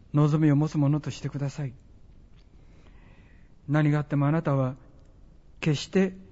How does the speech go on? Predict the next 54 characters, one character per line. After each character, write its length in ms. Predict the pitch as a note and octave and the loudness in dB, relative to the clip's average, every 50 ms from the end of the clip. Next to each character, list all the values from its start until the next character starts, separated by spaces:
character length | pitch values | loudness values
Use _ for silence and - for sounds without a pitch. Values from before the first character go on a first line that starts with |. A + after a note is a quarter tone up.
| - - - | -20 -20 -10
離 320 | - - D#3 D#3+ E3 F#3 | -2 2 4 4 4 4
れ 120 | G3 G3 F3 | 4 2 2
る 280 | E3 C#3+ C3+ B2 B2+ - - - - | 0 0 -2 -2 -4 -10 -18 -18 -10
こ 120 | - C#3+ C3+ | -8 -6 -4
と 120 | - D#3 | -2 0
の 120 | D3 C3+ C3 | 2 2 2
な 160 | B2 F3+ E3 | 2 2 0
い 140 | C3 A#2 - - - - - - - - - | 0 -2 -6 -12 -20 -20 -20 -20 -20 -14 -10
お 80 | C3 B2+ | -10 -6
方 280 | - D3 C3+ D#3 D3 | -4 -4 -4 -2 -2
で 80 | C#3+ D#3 | -2 -4
あ 60 | D3+ | -4
る 100 | C#3 A#2+ | -4 -6
こ 120 | - A#2 | -8 -10
と、 160 | G#2+ - A#2+ - - - - - - - - - - - - - - - - - - - - - - - - - - - - - - - - - - - | -12 -12 -14 -16 -18 -20 -20 -20 -20 -20 -20 -20 -20 -20 -20 -20 -20 -20 -20 -20 -20 -20 -20 -20 -20 -20 -20 -20 -20 -20 -20 -20 -20 -20 -20 -20 -20 -18
死 220 | - - - A#3 A3+ | -10 0 4 6 6
の 120 | G#3 F3+ | 6 6
力 360 | F3+ - - - F3 F#3+ F#3+ | 4 2 0 0 4 4 4
も 260 | D#3+ C#3+ D3 D#3 D3+ - - - - - - - - - - - - - - - | 4 4 2 2 -2 -4 -12 -20 -20 -20 -20 -20 -20 -20 -20 -20 -20 -20 -8 -2
引 100 | D#3+ D#3+ | -2 0
き 100 | D3+ E3+ | 2 2
離 240 | D#3 E3 E3 E3 D#3 | 4 4 4 4 2
す 80 | - - | 0 -2
こ 120 | - C3 | -4 -4
と 100 | - D#3+ | -2 0
が 100 | C#3 C3 | 0 0
で 120 | B2 C3+ C3 | 0 0 0
き 140 | - G#3+ | 2 2
な 160 | G#3 F#3+ E3 C#3 | 2 2 2 0
い 120 | A#2 G#2 - - - - - - - - - - - - - - - - - - - - - - - - - | -2 -4 -10 -18 -20 -20 -20 -20 -20 -20 -20 -20 -20 -20 -20 -20 -20 -20 -20 -20 -20 -20 -20 -20 -20 -12 -4
愛 200 | - D3 D3+ C#3+ C3+ | 0 2 4 4 4
の 120 | C3+ C3 | 4 2
お 40 | C3+ | 0
方 240 | - C#3+ C3 - C#3+ | -2 -4 -4 -4 -2
で 80 | C#3 D#3 | -2 -2
あ 60 | D3+ | -4
る 80 | C#3 | -4
こ 120 | - C3+ C3 | -6 -6 -6
と 160 | - E3+ D#3+ | -6 -4 -4
を 180 | C#3+ C3 B2+ C3+ - - - - - - - - - - | -4 -4 -6 -8 -12 -20 -20 -20 -20 -20 -20 -20 -20 -10
信 260 | - - E3+ F3+ G#3 | -2 2 4 4 4
じ 120 | G3+ G3+ | 4 4
る 80 | E3 D3 | 4 4
も 120 | C3 C3 | 4 2
の 100 | D3+ F3+ | 0 0
と 120 | F#3 - B2+ | 0 -2 -2
な 120 | A#2+ A#2+ | -2 -2
ら 120 | C3+ D3+ | -2 -4
せ 120 | C#3+ - B2 | -4 -6 -8
て 120 | A#2+ A2+ | -8 -8
く 80 | - A2 | -10 -10
だ 120 | G#2 G#2 | -10 -12
さ 160 | - - A2+ | -10 -12 -12
い。 60 | G#2 | -14